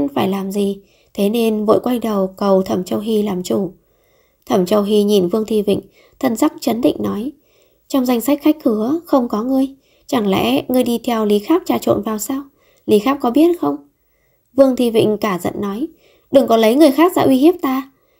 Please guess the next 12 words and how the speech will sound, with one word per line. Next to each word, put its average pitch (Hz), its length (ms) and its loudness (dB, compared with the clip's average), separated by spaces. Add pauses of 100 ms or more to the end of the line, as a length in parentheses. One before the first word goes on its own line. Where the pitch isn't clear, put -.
hiện 262 260 4
tại 233 280 2
ta 285 240 2
chẳng 233 180 0
còn 208 200 -2
gì, 220 260 0 (300)
nên 233 280 2
cũng 277 180 2
chẳng 269 240 2
có 208 80 2
gì 269 200 2
sợ." - 280 0